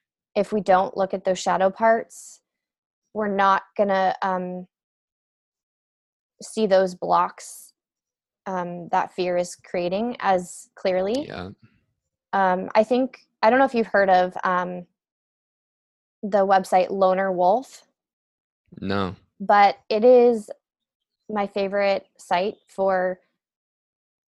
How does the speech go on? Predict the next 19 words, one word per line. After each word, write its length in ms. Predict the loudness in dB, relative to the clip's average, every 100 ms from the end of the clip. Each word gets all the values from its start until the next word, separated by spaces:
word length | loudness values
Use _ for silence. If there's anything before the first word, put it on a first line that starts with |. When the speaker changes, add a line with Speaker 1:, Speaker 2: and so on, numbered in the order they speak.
| _ _ _ _ -8
Speaker 1:
um, 200 | -6 -2
all 120 | -2
things 280 | -2 -4 -8
spiritual. 760 | -6 -4 -4 -2 2 4 2 -2
And 380 | -4 -2 -2 -2
Speaker 2:
Cool. 200 | -6 -8 -4
Speaker 1:
they 140 | -2 2
also 440 | 2 2 4 2
have 340 | 4 0 0
this 200 | -2 -8 -12
free 340 | -8 -6 -6
shadow 360 | -2 -2 0 0
work 320 | -2 -4 -8
journal, 600 | -8 -6 -2 0 -2 -6 _ _ _ _ _ _ _
which 500 | -2 0 0 -2 -6 -12 _ _ _ _ -2
has 340 | 4 4 2
about 540 | -2 0 2 4 2 -4 _ _ _
sixty 680 | -20 -8 -6 -6 -8 -6 -6
something 640 | -6 -6 -6 -8 -8 -10